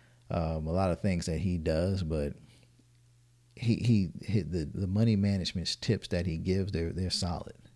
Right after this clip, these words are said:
You know, they're not groundbreaking things that you may not have heard, you may have heard from oth-, may not have heard from other people. You may have,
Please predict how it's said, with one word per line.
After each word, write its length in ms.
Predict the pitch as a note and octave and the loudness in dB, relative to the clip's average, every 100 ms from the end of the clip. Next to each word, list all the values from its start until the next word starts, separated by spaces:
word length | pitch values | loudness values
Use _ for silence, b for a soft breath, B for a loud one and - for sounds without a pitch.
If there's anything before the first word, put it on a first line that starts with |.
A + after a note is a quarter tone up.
| _ b b b b b b b b b - | _ b b b b b b b b b -4
You 100 | F#2 | -2
know, 320 | D#2+ D#2+ - - - | 0 -2 -6 -12 -8
they're 160 | - F2 | -2 0
not 260 | G2+ G2+ | 0 0
groundbreaking 800 | - G#2 A#2 A#2 G#2 G#2 G2 F2+ | 2 4 6 6 6 6 4 0
things 260 | A2+ G#2+ G2 | 2 4 4
that 260 | F#2 E2 G2 | 2 0 0
you 100 | F#2 | 0
may 220 | G2 G2 | 0 2
not 160 | G2+ | 2
have 120 | F2 - | 2 2
heard, 300 | G#2 F2+ F#2 | 2 2 2
you 80 | |
may 180 | G2+ G2+ | 2 4
have 140 | F2+ - | 2 2
heard 260 | G2+ F#2+ | 2 0
from 140 | - E2+ | 0 -2
oth-, 160 | E2 | 0
may 160 | G2 A2+ | 2 4
not 120 | G2+ | 4
have 100 | E2+ | 2
heard 180 | E2+ F2 | 0 0
from 120 | F#2 | -2
other 140 | D#2+ | -2
people. 320 | - D3+ D3+ - | 0 2 2 0
You 140 | D#2+ | 0
may 200 | F2 G#2+ | 2 2
have, 340 | G2+ - - | 2 0 -4